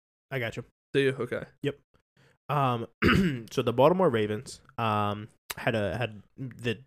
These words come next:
Speaker 1: consensus best draft of, uh, of any team in the league. Um, in the first round with the fourteenth pick, they selected Kyle Hamilton, safety out of Notre Dame. Um,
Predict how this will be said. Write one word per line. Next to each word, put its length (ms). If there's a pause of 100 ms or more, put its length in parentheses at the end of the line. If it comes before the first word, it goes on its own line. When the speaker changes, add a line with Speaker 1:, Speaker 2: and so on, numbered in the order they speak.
(120)
Speaker 1:
consensus 500
best 320
draft 320 (480)
of, 300
uh, 500
of 140
any 240
team 480
in 300
the 80
league. 360 (380)
Um, 320
in 100
the 60
first 320
round 240
with 100
the 80
fourteenth 540
pick, 240
they 100
selected 400
Kyle 260
Hamilton, 440
safety 440
out 200
of 80
Notre 320
Dame. 400 (500)
Um, 400